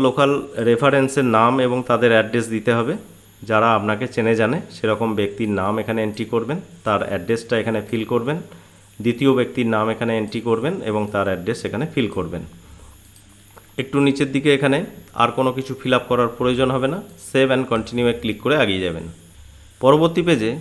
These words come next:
প্যারেন্ট সার্ভিস ডিটেলস এখানে এন্ট্রি করতে হবে। তার জন্য এখানে দেখুন অর্গানাইজেশন লিস্ট এই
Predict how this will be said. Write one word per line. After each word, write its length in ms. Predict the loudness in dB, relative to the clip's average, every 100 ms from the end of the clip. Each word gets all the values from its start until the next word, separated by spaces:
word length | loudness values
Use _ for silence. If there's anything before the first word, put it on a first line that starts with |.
| -4
প্যারেন্ট 300 | 2 4 2 2
সার্ভিস 280 | 0 2 -2 -4
ডিটেলস 320 | 0 2 0 -2
এখানে 180 | 0 0 2
এন্ট্রি 220 | 0 0 0
করতে 180 | 0 0
হবে। 120 | -2 2
তার 120 | 0 2
জন্য 140 | 0 2
এখানে 200 | 2 0 -2 0
দেখুন 260 | 0 2 0 -2 -12 -18 -20 -10 2
অর্গানাইজেশন 600 | 4 6 4 2 0 0 2
লিস্ট 320 | 4 2 0 -12 -16 -4
এই 80 | 0